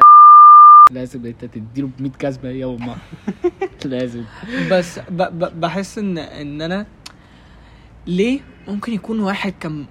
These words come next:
Speaker 2: مع واحدة بيحبوا بعض ويخلص الريليشن شيب دي ويطلع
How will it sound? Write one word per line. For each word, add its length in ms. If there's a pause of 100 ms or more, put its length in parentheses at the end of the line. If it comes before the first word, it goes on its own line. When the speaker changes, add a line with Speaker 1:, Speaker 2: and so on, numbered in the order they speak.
(160)
Speaker 2:
مع 120
واحدة 440 (560)
بيحبوا 520
بعض 380 (360)
ويخلص 500
الريليشن 480
شيب 260
دي 160 (880)
ويطلع 1300